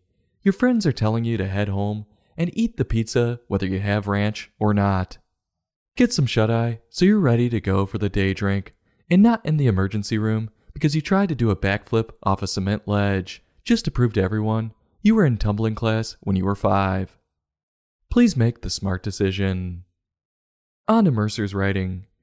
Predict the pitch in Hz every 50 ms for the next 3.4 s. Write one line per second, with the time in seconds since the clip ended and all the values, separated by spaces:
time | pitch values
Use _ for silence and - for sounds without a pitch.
0 | _ _ _ - 226 226 - - 117 117 120 110 101 - - 95 95 - - 95
1 | 101 98 92 95 92 - - 101 92 92 90 - 98 92 92 90 - - - -
2 | _ _ _ _ _ _ _ _ _ - 196 196 - 226 220 214 139 113 110 104
3 | - 104 95 90 90 87 87 -